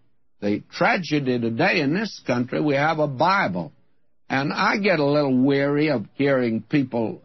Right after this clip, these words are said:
I don't know what they're trying to prove. They get up and say, "We live in a land where you have an open Bible and you can read the Bible." Well,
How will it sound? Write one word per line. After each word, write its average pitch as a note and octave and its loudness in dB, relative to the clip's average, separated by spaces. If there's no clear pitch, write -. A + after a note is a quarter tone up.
I A2+ 0
don't C#3+ -2
know B2+ 0
what C#3+ -2
they're B2 -2
trying C3 -2
to G#2 -2
prove. D#3+ 2
They C3 0
get D3+ 4
up D#3 -4
and D#3 -2
say, E3 0
"We D#3+ 4
live E3 2
in E3 0
a E3 0
land D#3+ 0
where F3 2
you D#3+ 2
have D#3 0
an D#3+ 0
open E3 0
Bible D#3+ 2
and E3 0
you E3 4
can D#3+ 2
read E3 2
the D#3+ 0
Bible." A#2+ 0
Well, D3+ 2